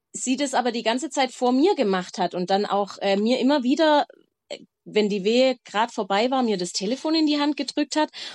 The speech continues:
Und ich konnte das alles gar nicht zuordnen, weil ich mir dachte, so, was soll denn das jetzt? Also ich konnte mich aber auch nicht wehren in dem Moment und, ähm, war dann einfach froh, als sie gegangen ist. Sie hat dann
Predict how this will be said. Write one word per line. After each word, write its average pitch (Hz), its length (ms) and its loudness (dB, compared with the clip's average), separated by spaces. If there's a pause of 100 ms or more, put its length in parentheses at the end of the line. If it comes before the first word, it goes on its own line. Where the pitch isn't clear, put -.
Und 208 220 0
ich - 160 -4
konnte 226 280 0
das 202 240 -4
alles 226 320 -2
gar 202 200 0
nicht 202 240 -4 (1000)
zuordnen, 208 640 2
weil 185 120 4
ich 190 80 -4
mir 196 100 -2
dachte, 190 260 -4
so, 190 120 -6
was 185 160 -4
soll 262 200 -2
denn 247 80 0
das 170 220 -6
jetzt? 175 260 -4
Also 196 160 -2
ich 220 120 -4
konnte 285 240 2
mich 262 180 2
aber 226 160 2
auch 240 80 4
nicht 254 160 0
wehren 247 300 2
in 208 100 0
dem 185 160 -2
Moment 180 400 -2 (460)
und, 233 420 2 (120)
ähm, 226 400 2 (800)
war 226 220 2
dann 262 140 0
einfach 240 280 -2
froh, 240 260 -2
als 220 180 0
sie 226 100 -8
gegangen 190 400 -2
ist. 175 160 -8
Sie 208 160 -6
hat 247 160 -4
dann 294 240 0